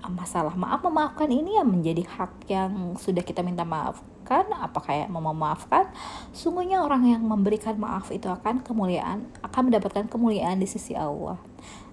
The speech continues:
Amin, amin, ya rabbal alamin. Kemudian kita harus berpikir bahwa Allah menciptakan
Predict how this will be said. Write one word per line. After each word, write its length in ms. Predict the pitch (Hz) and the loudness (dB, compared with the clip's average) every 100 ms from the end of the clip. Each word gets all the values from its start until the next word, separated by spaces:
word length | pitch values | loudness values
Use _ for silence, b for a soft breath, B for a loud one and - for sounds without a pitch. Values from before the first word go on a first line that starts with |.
| - | -8
Amin, 240 | 180 165 160 | -6 -4 -6
amin, 240 | 151 151 | -6 -6
ya 80 | 170 | -6
rabbal 240 | 160 151 | -6 -4
alamin. 480 | 139 165 170 165 175 - - - - - - - - - - B B B B | -4 -6 -6 -6 -8 -10 -12 -8 -6 -6 -8 -10 -12 -18 -18 B B B B
Kemudian 400 | - 262 226 254 | -2 2 4 4
kita 160 | 311 247 | 2 -4
harus 320 | - 202 190 | -6 -6 -6
berpikir 480 | - 185 - 180 180 190 | -6 -8 -6 -6 -4 0
bahwa 400 | 175 - 190 247 B B B - | -2 -2 -4 -4 B B B 4
Allah 340 | 262 262 285 277 | 6 6 2 0
menciptakan 1040 | 247 - - 233 220 - - 269 320 320 | -4 -6 -8 -8 -8 -10 -2 0 0 -4